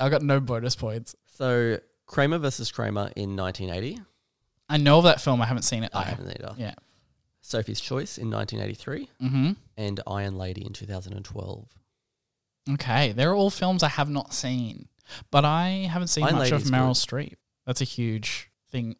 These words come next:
Speaker 1: like, blind point, I think, in my cinema history is probably not many M-,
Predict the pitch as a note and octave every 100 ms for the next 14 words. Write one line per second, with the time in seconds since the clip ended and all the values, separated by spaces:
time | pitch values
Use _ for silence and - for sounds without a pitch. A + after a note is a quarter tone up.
0 | C3 A#2+ A#2 - B2 A#2+ B2 A2+ A2+ A#2+
1 | A#2 A2+ A2 A2+ A2+ A2+ G#2+ G#2 - _
2 | _ - - - A#2+ A2 A2 B2+ - A2
3 | F2 B2 A#2+ B2+ A#2+ A2 A2 - A#2+ A#2
4 | G#2+ G#2